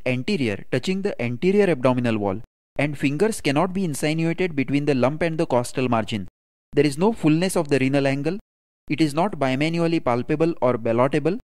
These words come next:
and it has a notch on the anterior border which is characteristic of spleen. How did you do the bimanual palpation? I kept my left hand posteriorly over the lumbar area with the tips of the fingers in the renal angle, and I placed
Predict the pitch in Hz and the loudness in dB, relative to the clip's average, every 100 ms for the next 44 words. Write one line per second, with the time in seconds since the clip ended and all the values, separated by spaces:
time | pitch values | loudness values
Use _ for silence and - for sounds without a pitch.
0 | _ _ - 165 220 - 143 175 196 180 | _ _ -4 -4 -4 -6 -4 -2 0 0
1 | 127 139 240 208 190 147 120 123 202 220 | 0 0 2 0 2 0 0 -2 0 2
2 | 214 156 131 117 - - 139 208 185 - | 2 4 2 0 -4 -2 -2 0 -2 0
3 | 117 165 - 170 170 - 165 - 131 - | 0 0 0 0 0 -2 -2 0 -2 -2
4 | - 120 101 87 - - - - - 135 | -6 -4 -4 -8 -12 -14 -14 -10 4 6
5 | 143 156 165 135 135 131 113 113 120 127 | 6 6 6 6 6 6 4 4 4 4
6 | 123 120 107 104 113 - 90 - - - | 4 4 2 2 0 -2 -4 -8 -12 -14
7 | - - - - - - - 185 - 233 | -14 -14 -14 -14 -14 -12 -6 -4 0 -2
8 | - 226 196 151 185 180 185 185 143 - | -2 -4 0 2 0 -2 -2 0 0 0
9 | - 175 170 170 196 143 139 139 120 117 | 0 0 2 0 -2 0 0 2 2 2
10 | 135 156 113 110 139 - _ _ - 143 | 2 2 2 0 -4 -8 _ _ -2 0
11 | 139 151 190 202 - 180 175 - 135 147 | 2 0 0 -4 -2 -2 -2 0 0 0
12 | 156 - 139 131 120 117 113 101 101 131 | -2 -4 -2 0 2 2 0 -2 -4 -6
13 | 233 - - - - 135 139 135 151 214 | -8 -12 -14 -12 -4 0 0 0 0 -2
14 | - | -4